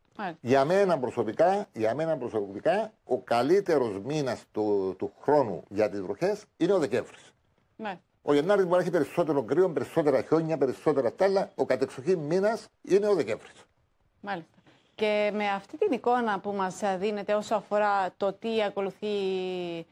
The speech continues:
Speaker 1: ε, μέχρι να έρθουμε στον επόμενο Αύγουστο, ο, μετεωρολογικά πάντα,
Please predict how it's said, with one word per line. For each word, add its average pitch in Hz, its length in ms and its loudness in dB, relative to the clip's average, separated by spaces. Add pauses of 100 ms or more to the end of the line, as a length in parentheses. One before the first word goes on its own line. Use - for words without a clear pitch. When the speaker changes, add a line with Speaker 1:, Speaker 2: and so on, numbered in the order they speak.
(140)
Speaker 1:
ε, 175 680 -2
μέχρι 220 360 -4
να 202 140 -2
έρθουμε 226 260 -4
στον 240 180 -4
επόμενο 185 500 0
Αύγουστο, 165 540 -2
ο, 170 560 -2
μετεωρολογικά 180 880 -2
πάντα, 185 360 -2